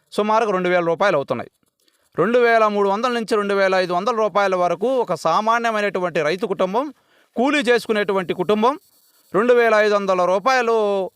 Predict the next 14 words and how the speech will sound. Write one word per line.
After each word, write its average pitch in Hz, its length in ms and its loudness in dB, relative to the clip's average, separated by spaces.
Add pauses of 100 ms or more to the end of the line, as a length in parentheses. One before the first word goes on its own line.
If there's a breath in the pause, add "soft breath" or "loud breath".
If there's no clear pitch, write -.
(280)
కేవలం 247 460 2
నీటికి 214 680 -2 (1040)
ఖర్చు 214 220 -2
చేయటం 226 280 2
అంటే, 190 480 0 (920)
అసలు 262 180 -2
మేము 233 200 0
ఏ 220 140 2
విధంగా 247 280 2
బతకాలి? 190 400 -2 (1500)
ఆ, 233 80 0
ప్రతిరోజు 254 580 2
ఇప్పుడున్నటువంటి 233 680 -2
సీజన్లో 190 640 -2